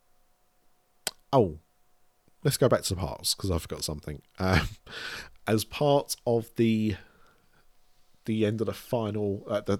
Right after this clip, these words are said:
the end of the thirtieth, uh, birthday celebrations, they did confirm It's a Small World will be opening up in the spring.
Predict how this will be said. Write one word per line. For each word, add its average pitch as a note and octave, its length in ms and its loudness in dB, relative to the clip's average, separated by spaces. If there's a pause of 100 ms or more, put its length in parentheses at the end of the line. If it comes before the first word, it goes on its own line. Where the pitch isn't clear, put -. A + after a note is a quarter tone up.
(160)
the G2+ 260 6
end G#2 120 6
of G2 120 2
the F#2 100 2
thirtieth, - 720 2 (100)
uh, F2 220 -2 (460)
birthday F#2+ 280 2
celebrations, F#2 680 2 (520)
they A2 120 4
did G#2 280 0
confirm F#2+ 640 0
It's - 200 -8
a - 40 -6
Small G2 280 0
World F#2+ 340 4
will F#2+ 180 2
be G2 120 2
opening F#2+ 300 -2
up - 220 -4
in F#2+ 180 -4
the F#2 60 -2
spring. C#2+ 380 -2